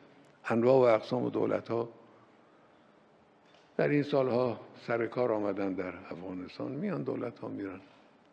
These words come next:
اونی که باقی میمانه ملت افغانستانه.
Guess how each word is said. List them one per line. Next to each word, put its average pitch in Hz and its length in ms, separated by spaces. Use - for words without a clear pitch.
اونی 143 220
که 135 300
باقی 113 280
میمانه 117 460
ملت 127 420
افغانستانه. 85 840